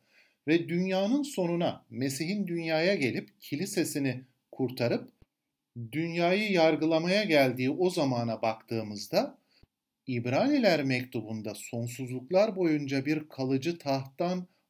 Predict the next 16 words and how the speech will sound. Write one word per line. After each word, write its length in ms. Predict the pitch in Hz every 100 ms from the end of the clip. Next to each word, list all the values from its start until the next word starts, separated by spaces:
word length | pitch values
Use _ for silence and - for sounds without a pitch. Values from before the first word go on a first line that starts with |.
| -
bahseden 720 | 143 131 - 131 120 120 123
ayetin 760 | 127 120 120 117 113 185 214 - _ _ -
tekrar 460 | 277 302 165 151
Mesih'in 580 | 156 139 135 139 135 220
şahsında 760 | 226 - 143 131 - 147 151 151
açıklandığını 1000 | 139 - 127 127 120 120 120 120 190 208 _ _ -
görüyoruz. 720 | 117 135 127 110 98 - - - - _
İşte 380 | - - 240 156
bu 140 | 170 294
noktada 640 | 269 - 127 113 131 - _ _
kutsal 480 | - 135 - 226 262
yazılar 520 | 196 143 127 120 110
bizi 280 | 117 139 113
bir 120 | 160
şüpheye 560 | 175 - 147 139 147 185 127 117
bırakmaksızın 1200 | 127 139 - 143 220 - - - 110 117 175 208